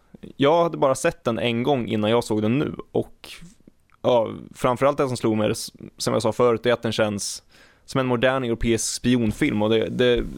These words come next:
det är väldigt intressant att se, se vart det här började. En av anteckningarna jag skrev ner när jag, när jag såg filmen, det var att det skulle vara ungefär som att man gjorde License to Kill som den första James Bond-filmen.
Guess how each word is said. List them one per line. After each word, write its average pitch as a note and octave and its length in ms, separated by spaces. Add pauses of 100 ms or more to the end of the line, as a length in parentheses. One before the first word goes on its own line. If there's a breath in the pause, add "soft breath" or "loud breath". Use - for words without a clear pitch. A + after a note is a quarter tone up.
(140)
det A2+ 100
är C3 40
väldigt C3+ 220
intressant C#3+ 560
att A2+ 160
se, C3 360 (1700 loud breath)
se D#3+ 260
vart C#3 200
det C#3 80
här B2 80
började. C3+ 560 (600 loud breath)
En D3+ 220
av C#3+ 100
anteckningarna D3 600
jag A#2 100
skrev B2+ 160
ner C#3 280
när A2+ 80
jag, A2+ 160
när A#2 80
jag A#2 60
såg A2+ 200
filmen, A2+ 440
det A2+ 80
var A2+ 220
att - 140 (460 loud breath)
det B2 160
skulle C3+ 220
vara C3+ 200
ungefär C3 440
som C3+ 140
att - 80
man A#2+ 120
gjorde A2 320
License A2 260
to A#2+ 100
Kill C3+ 260
som A2 160
den A2 80
första A2+ 320 (240)
James A2+ 300
Bond-filmen. C#3 580